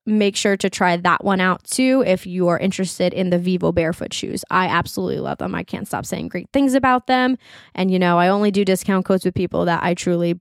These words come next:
believe are, are good discount codes and things that I would want people to get. So those are the only two discount codes I'm gonna say in this, in entire, um, podcast episode. Uh, moving on from five, which was Vivo,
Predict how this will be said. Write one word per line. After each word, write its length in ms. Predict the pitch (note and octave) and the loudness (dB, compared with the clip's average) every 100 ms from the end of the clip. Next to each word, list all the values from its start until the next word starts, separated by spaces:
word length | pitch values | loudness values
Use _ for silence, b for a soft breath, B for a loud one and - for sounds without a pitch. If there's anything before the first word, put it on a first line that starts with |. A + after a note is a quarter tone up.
| - | -2
believe 420 | F#3 F3+ F3+ F3 | 0 0 -2 -2
are, 400 | D#3+ E3+ E3 F3 b b b | 0 0 -2 -4 b b b
are 100 | - | -2
good 300 | F#3+ E3+ F#3+ | 0 0 0
discount 480 | E3 F3 - E3+ - | 0 -4 0 -2 -2
codes 400 | - F3+ F3 E3+ | 0 2 2 0
and 180 | E3+ E3 | -6 -2
things 200 | F#3+ F3+ | -2 0
that 120 | E3+ | 2
I 80 | F3 | 2
would 200 | F3 F3 | 2 0
want 240 | E3+ - | 0 -2
people 220 | - - F3 | -6 -6 -8
to 100 | F#3 | -6
get. 260 | - - | -6 -8
So 320 | - F#3+ F3 - B B B B B | -4 0 0 -2 B B B B B
those 200 | G#3+ G3+ | 2 4
are 80 | G#3 | 2
the 140 | G3+ | 4
only 200 | A3 A#3+ | 4 2
two 200 | - A3 | 2 0
discount 380 | F#3+ F#3+ F#3+ F#3 | 0 0 -2 0
codes 200 | G3 F3+ | 2 2
I'm 120 | F3+ | 2
gonna 160 | F3+ E3+ | 2 0
say 320 | - F3 D#3+ | 2 2 2
in 340 | - F3+ E3+ | 0 -2 -2
this, 360 | D#3+ D3+ D#3+ - | -2 -2 -4 -10
in 300 | - F#3+ E3+ - | -8 -6 -4 -4
entire, 560 | F#3 F#3 E3 E3+ E3+ - | -2 0 0 0 -2 -4
um, 260 | C2+ - - | -6 -6 -4
podcast 460 | - - F3 F#3 - | -4 -2 -2 -2 -4
episode. 640 | - F#3 - - - G3+ b b b b - | -6 -6 -4 -4 -4 -10 b b b b 0
Uh, 200 | G3 F#3+ | 2 4
moving 400 | A3 C#4+ D4+ A3+ | 2 2 2 2
on 400 | G3+ A#3 E4 E4 | 2 2 -2 -6
from 500 | - A3+ G#3 G3+ G3 | -4 0 2 0 -2
five, 400 | - - F#3+ F#3 | -6 0 2 2
which 140 | F#3 - | 0 -4
was 100 | F#3 | -6
Vivo, 320 | F3+ F#3+ G3 | -4 -4 -6